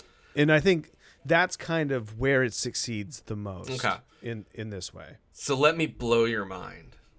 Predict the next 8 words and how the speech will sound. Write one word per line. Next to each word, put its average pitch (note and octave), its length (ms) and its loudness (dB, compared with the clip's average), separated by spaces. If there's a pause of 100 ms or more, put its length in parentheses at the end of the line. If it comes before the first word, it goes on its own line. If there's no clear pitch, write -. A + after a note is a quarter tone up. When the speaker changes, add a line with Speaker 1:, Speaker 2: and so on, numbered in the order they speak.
(240)
Speaker 2:
That, C#3+ 280 6
Speaker 1:
Sure, G2 140 -2
sure. F#2+ 280 -8 (460)
Speaker 2:
to C3+ 140 -2
me, C3 680 2
that's D3 240 2
level B2+ 280 4
two. - 340 -10